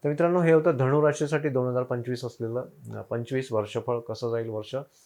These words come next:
आता पाहूया काही वैदिक उपाय आहेत ते मी या ठिकाणी तुम्हाला सांगतो. शरीराच्या वरील भागात चांदी धारण करा, गोमातेची सेवा करा, तिला दूध आणि भात द्या.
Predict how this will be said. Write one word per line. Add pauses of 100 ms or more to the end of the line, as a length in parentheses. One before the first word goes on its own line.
(300)
आता
पाहूया
काही
वैदिक
उपाय
आहेत
ते
मी
या
ठिकाणी
तुम्हाला
सांगतो.
शरीराच्या
वरील
भागात (160)
चांदी
धारण
करा, (1800)
गोमातेची
सेवा
करा,
तिला
दूध
आणि
भात
द्या.